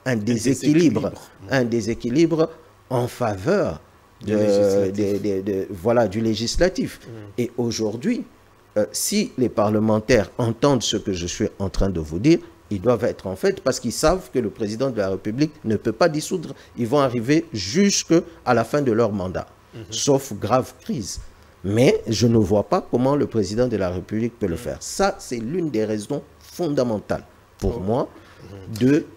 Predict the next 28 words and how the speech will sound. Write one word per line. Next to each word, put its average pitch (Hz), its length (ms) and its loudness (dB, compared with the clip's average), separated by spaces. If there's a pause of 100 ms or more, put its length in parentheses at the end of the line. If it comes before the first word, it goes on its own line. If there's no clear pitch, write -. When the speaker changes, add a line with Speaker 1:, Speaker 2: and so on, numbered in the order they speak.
(120)
Speaker 2:
Bien 90 100 -8
Speaker 1:
réviser 127 420 2
la 120 100 4
Speaker 2:
compris. 98 100 -2
Speaker 1:
Constitution. 95 600 -8
Speaker 2:
Très 117 200 -4
bien. 104 160 -4
Alors, 151 200 0
Speaker 1:
Ouais. - 40 0
Speaker 2:
d'autres, 196 260 0
euh, 110 280 0
dispositions 107 600 -8
qui 117 240 -12
Speaker 1:
Oui. 117 80 -4
Speaker 2:
fâchent 160 380 0
ou 123 160 -6
qui 120 100 -10
énervent ? 135 460 -8
Speaker 1:
Voilà. 95 380 -2
Donc, 151 360 2
euh, 170 100 0 (340)
en 131 400 2
dehors 160 440 4
de 110 140 0
cela, 85 320 0 (200)
Speaker 2:
Mhm. 101 520 -10
Speaker 1:
les 151 100 4
différentes 185 720 0